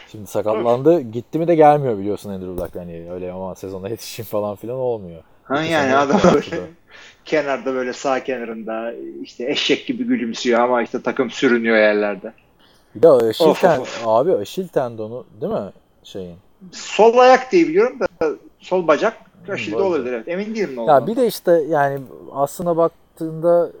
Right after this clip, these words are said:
Speaker 1: Q B'li, yani diz sakatlığı N F L'deki bence en kötü sakatlık tabii. Q B olarak baktığında işte yok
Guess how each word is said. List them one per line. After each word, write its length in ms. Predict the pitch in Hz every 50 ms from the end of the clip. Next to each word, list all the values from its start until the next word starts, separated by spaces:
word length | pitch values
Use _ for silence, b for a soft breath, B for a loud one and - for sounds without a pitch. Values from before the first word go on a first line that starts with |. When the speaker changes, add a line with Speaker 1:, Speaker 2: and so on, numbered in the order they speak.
| - _ _ _ _ _
Speaker 1:
Q 320 | - - - 147 143 135
B'li, 320 | 156 156 151 156 165 160 139
yani 240 | 156 139 123 120 117
diz 120 | 196 220
sakatlığı 440 | - - 190 - 135 147 156 151 147
N 60 | 147
F 120 | - -
L'deki 260 | 147 139 135 - - 139
bence 300 | 139 139 139 135 139 147
en 100 | 147 139
kötü 200 | - 123 - -
sakatlık 420 | - 127 - 127 117 98 - _
tabii. 140 | 113 101 95
Q 260 | - - 123 123 113
B 100 | 120 123
olarak 500 | 117 113 120 120 120 117 120 120 110 -
baktığında 520 | 120 113 - _ _ 123 120 117 117 113 b b b b b b b _
işte 200 | - - - 113
yok 200 | 110 107 107 101